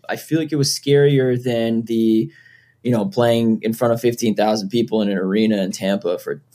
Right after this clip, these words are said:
uh, before Fall Out Boy, because at some point it's just like, th-, I don't even see people. Like, I, I don't even,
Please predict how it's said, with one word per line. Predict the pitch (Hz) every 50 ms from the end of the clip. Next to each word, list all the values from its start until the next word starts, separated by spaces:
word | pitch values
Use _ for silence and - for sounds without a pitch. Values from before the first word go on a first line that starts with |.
| - -
uh, | - 85 82 80 73 71 73
before | 71 - - 78 - 110 95 80
Fall | - - 78 90 95 85
Out | 76 73 -
Boy, | 78 73 69 69 73 76 - _ -
because | 98 98 - - 127 117 113 110 110 107 104 104 98 95 - - - - - _ _ _ _ _ _ _ _ _ _ _ _ _ _ _ _ _ _ _ _ _ _ _ _ _ _ _ _ _ _ _ _ _ _ _ -
at | 127 147 143
some | - - - - - 151 156 185 208 220 196
point | 175 151 143 135 123 123
it's | 123 113 - -
just | - 143 131 - - 139
like, | 135 127 113 95 - _ _
th-, | - 110 110 -
I | - 123 151
don't | 170 190 196 175
even | 156 131 113 113
see | 98 - - - - - 131 143 196 214 202
people. | - - 107 92 76 - - 76 69 73 58 - - - _ _ _
Like, | - 127 127 120 113 - - -
I, | 127 135 151 165 165 - -
I | 127 147 175
don't | 196 196
even, | 190 175 147 147 139 117 -